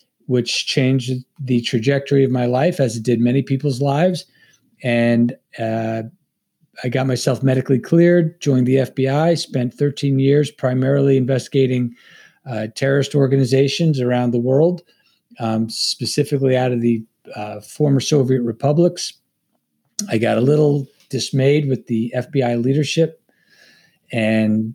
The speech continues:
decided that, uh, I could sit around and complain, which of course I wouldn't do. I could sit around and absorb what I disagreed with, which I wasn't gonna do, or I could put my money where my mouth is and go out on my own. And that's what I did. So in twenty sixteen,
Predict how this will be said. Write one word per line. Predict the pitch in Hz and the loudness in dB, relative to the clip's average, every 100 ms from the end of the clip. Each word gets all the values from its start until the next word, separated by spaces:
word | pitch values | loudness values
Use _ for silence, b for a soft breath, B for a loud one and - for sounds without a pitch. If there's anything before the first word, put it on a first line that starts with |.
| - | -10
decided | - - 123 113 113 110 | -8 -4 0 0 0 0
that, | 117 113 110 - | -2 -2 -2 -4
uh, | 110 107 107 110 | -4 -2 -4 -6
I | 113 110 | -6 -4
could | 113 107 | -4 -6
sit | - - 117 | -4 -2 0
around | 113 110 110 | 0 2 0
and | 107 | -2
complain, | 101 - 120 127 160 | -4 -2 0 2 2
which | 117 | 0
of | 107 | -8
course | - 107 110 | -10 -10 -8
I | |
wouldn't | 104 110 120 110 | -4 -4 -2 0
do. | 123 175 185 185 B B B - | 4 4 4 -2 B B B -10
I | 110 | -6
could | 113 - | -6 -2
sit | 127 | 0
around | 113 113 110 | 2 2 2
and | 110 107 | 2 0
absorb | 104 101 123 127 143 156 156 _ _ _ _ _ _ - | -4 0 2 4 4 2 -4 _ _ _ _ _ _ -8
what | 123 117 | -4 -2
I | 117 | -2
disagreed | 123 120 113 131 143 | -2 -2 0 2 4
with, | 185 196 | 2 0
which | 127 110 | -6 -6
I | 107 | -4
wasn't | 110 113 110 | -4 -4 -2
gonna | 110 107 | -2 0
do, | 127 185 196 | 2 2 4
or | 139 | 2
I | |
could | 143 135 - _ _ _ _ _ _ | 0 -2 -4 _ _ _ _ _ _
put | 160 | -4
my | 135 | 0
money | 127 135 143 | 2 2 2
where | 143 | 2
my | 139 | 2
mouth | 135 143 170 190 | 2 0 0 0
is | 160 | 2
and | 143 | 2
go | 147 | 2
out | 147 | 2
on | 156 | 2
my | 165 185 | 2 4
own. | 208 135 | 2 0
And | 113 | -2
that's | 123 - | -4 -2
what | 160 | 0
I | |
did. | 156 185 165 107 | 0 0 0 -2
So | 120 113 | -6 -4
in | 113 | -6
twenty | - 135 135 | -4 -4 -4
sixteen, | - 139 - - 160 175 165 | -6 -10 -8 -2 2 2 -2